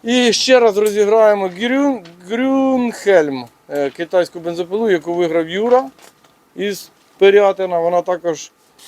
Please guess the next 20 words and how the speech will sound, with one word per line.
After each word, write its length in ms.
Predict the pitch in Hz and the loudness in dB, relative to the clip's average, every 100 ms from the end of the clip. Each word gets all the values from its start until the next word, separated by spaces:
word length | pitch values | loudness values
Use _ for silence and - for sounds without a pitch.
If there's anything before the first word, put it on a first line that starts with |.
| 127 | -4
Залишилася 720 | 156 175 202 214 220 202 208 | 0 2 0 0 -2 -2 -2
в 60 | |
нас. 180 | 208 190 | 0 -2
Можливо, 400 | 156 185 196 185 | 0 0 0 0
хтось 260 | - 170 147 | 0 -4 -2
виграє, 400 | 175 151 156 147 | -2 0 0 0
можете 380 | 160 151 143 147 | -2 -4 -4 -4
віддати 360 | 151 147 143 | -2 -2 -2
військовим. 420 | 156 - 247 196 | -8 -6 -2 0
Якщо 300 | 160 160 214 | 0 0 2
б 80 | 180 | 2
у 60 | 180 | 0
мене 260 | 185 175 160 | -2 -2 -2
був 220 | 165 156 | -6 -2
запит 380 | 175 160 143 139 | 0 2 -2 -6
на 100 | 143 | -8
сьогоднішній 440 | 160 143 139 156 | -8 -10 -10 -8
день 200 | 147 147 | -6 -4
на 100 | 143 | -4
бензопилу, 640 | 156 165 180 185 226 269 | -6 -4 -2 0 0 0